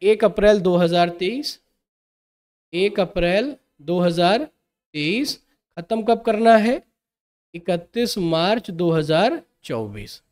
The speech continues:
यही तो कहानी है। तो अब देखिए, ये कब तक है? ये तीस जून तक है। ये कब तक है आपका? तीस जून दो हज़ार तेईस।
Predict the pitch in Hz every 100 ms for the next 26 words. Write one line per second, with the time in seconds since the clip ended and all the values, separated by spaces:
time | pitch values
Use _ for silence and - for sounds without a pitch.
0 | _ _ _ _ 139 190 214 185 185 185
1 | 202 262 156 - _ _ _ _ _ -
2 | - 220 202 233 247 240 247 254 240 233
3 | 240 208 185 214 208 - 233 220 170 175
4 | 151 139 120 127 123 - _ _ 165 202
5 | 175 226 208 214 196 - 269 - 240 240
6 | 214 180 226 254 208 202 190 202 214 208
7 | 160 131 120